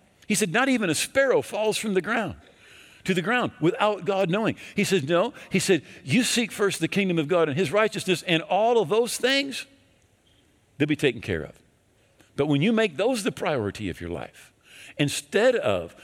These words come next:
pursuing the kingdom of God, it chokes the word of God and it does not produce. But when it grows, Jesus said, it produces thirty, sixty, a hundredfold. The ultimate goal,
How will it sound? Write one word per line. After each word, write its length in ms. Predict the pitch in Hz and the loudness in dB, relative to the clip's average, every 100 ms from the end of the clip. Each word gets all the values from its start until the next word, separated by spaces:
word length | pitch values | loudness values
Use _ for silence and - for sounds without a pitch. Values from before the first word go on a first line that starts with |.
| - - | -20 -8
pursuing 760 | 151 143 - 208 247 214 139 107 | -4 -2 -2 0 2 2 0 -2
the 100 | 131 | -4
kingdom 480 | - 214 202 180 | -2 -4 0 0
of 120 | 143 101 | -2 -2
God, 400 | 202 240 123 123 - - - | -2 -2 -4 -6 -16 -14 0
it 180 | 175 - | 0 0
chokes 640 | - - 226 233 226 - | -2 0 2 0 0 -2
the 100 | 185 | -2
word 260 | 170 185 170 | 2 2 2
of 120 | 120 | 2
God 360 | 120 90 98 - - - - | 2 2 0 -6 -18 -12 0
and 120 | 160 | 2
it 160 | 139 113 | 2 0
does 260 | 170 147 | -2 0
not 300 | 151 151 147 | 0 -2 -2
produce. 280 | - 175 165 - - - | -4 -4 -4 -8 -14 -2
But 160 | 175 | 0
when 180 | 185 202 | 2 0
it 100 | 165 | 0
grows, 480 | 127 277 269 220 - - - - - | 2 4 4 2 -6 -18 -20 -12 0
Jesus 300 | 240 214 139 | 2 2 2
said, 220 | 180 - - - - | 2 0 -16 -8 0
it 140 | 247 | 0
produces 400 | 208 202 170 139 | 2 0 0 2
thirty, 220 | 196 196 | 2 2
sixty, 480 | 220 - 165 214 202 - | 2 0 0 -2 -6 -4
a 60 | 135 | -2
hundredfold. 600 | 190 190 165 208 214 117 - - - - | 0 -2 -2 0 -2 -4 -14 -20 -20 0
The 140 | 170 - | 0 4
ultimate 440 | 180 277 247 185 151 | 2 2 0 0 2
goal, 260 | 160 196 | 2 2